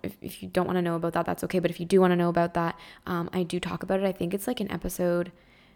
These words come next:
it's in the thirties, the episode. Um, and it's, like, I remember dying in my past lives, or it's, like, titled something like that,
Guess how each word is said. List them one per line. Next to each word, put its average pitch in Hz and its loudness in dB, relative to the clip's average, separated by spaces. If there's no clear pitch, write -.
it's - -10
in 226 0
the 247 4
thirties, 170 2
the - -6
episode. 175 -4
Um, 170 -2
and 190 2
it's, 180 2
like, 180 0
I 180 4
remember 180 8
dying 170 4
in 170 4
my 160 2
past 160 -2
lives, 170 2
or 180 -4
it's, - -12
like, 170 -6
titled 165 -2
something 165 -4
like 165 -4
that, 170 -2